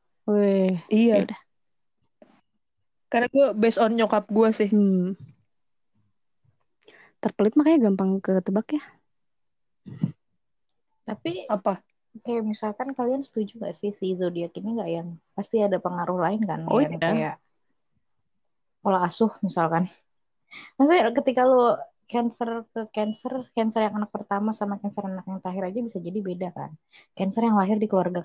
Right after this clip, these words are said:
Speaker 3: kaya dan <laughs> Cancer yang harus dari kecil udah berjuang tuh juga pasti pola pikirnya akan
Speaker 1: Mm-mm.
Speaker 3: beda gitu nggak sih?
Speaker 1: Iyalah.
Speaker 3: Biarpun sifat-sifat dasarnya mungkin yang kayak pengen dimanja gitu tetap ada, yang ingatannya kuat. Konon Cancer tuh terkenal punya ingatan kuat tau.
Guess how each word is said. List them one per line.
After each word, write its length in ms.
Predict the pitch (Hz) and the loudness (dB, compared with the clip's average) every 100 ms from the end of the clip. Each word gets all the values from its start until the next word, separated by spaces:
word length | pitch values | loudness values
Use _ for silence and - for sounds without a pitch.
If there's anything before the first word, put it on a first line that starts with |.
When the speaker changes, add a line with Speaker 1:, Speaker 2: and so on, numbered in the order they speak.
| 175 | -4
Speaker 3:
kaya 240 | 175 202 196 | -2 0 0
dan 100 | 175 | -2
<laughs> 1300 | 175 240 208 208 202 _ _ _ _ _ - - - | 2 4 6 6 2 _ _ _ _ _ -12 -12 -2
Cancer 240 | 214 214 247 | 0 2 2
yang 100 | 233 | 2
harus 160 | 214 - | 2 0
dari 140 | 196 190 | -2 -2
kecil 240 | - 196 | -4 -4
udah 100 | 185 | -4
berjuang 320 | 180 170 196 254 | -6 -4 -4 -4
tuh 80 | 302 | -6
juga 140 | 277 302 302 | -4 -4 -4
pasti 160 | 285 | -6
pola 200 | 320 240 214 | -2 -2 -2
pikirnya 300 | 208 226 302 | -4 -6 -8
akan 140 | 269 226 | -4 0
Speaker 1:
Mm-mm. 80 | 247 | 0
Speaker 3:
beda 260 | 175 190 185 | 0 0 -2
gitu 200 | 175 202 247 | -4 -8 -6
nggak 140 | 214 | -2
sih? 60 | 262 | 2
Speaker 1:
Iyalah. 160 | 262 202 - - - | 2 2 -4 -16 2
Speaker 3:
Biarpun 320 | 214 214 277 | 4 4 2
sifat-sifat 460 | 277 277 240 226 202 | 2 0 0 -2 0
dasarnya 400 | 175 - 196 233 | 0 0 0 2
mungkin 280 | 254 233 269 | 2 2 0
yang 100 | 254 208 | 0 0
kayak 160 | 196 | -2
pengen 240 | - 190 190 | -2 -2 -2
dimanja 480 | 185 180 175 175 208 | -2 -2 -4 -2 -2
gitu 140 | 208 233 | -2 -4
tetap 240 | 214 208 | -6 -8
ada, 460 | - 156 160 160 180 | -8 -8 -6 -4 -4
yang 160 | 175 175 | -4 -6
ingatannya 480 | 185 185 180 185 185 | -6 -6 -6 -6 -4
kuat. 140 | 214 - | -4 -2
Konon 240 | - 277 330 | 0 0 2
Cancer 240 | 285 277 269 | 2 2 -2
tuh 140 | 359 | -4
terkenal 380 | - 254 220 214 | -4 -2 0 0
punya 140 | 214 208 | 0 0
ingatan 300 | 208 208 208 | -2 -2 -6
kuat 220 | 240 233 | -8 -12
tau. 160 | - 185 | -12 -18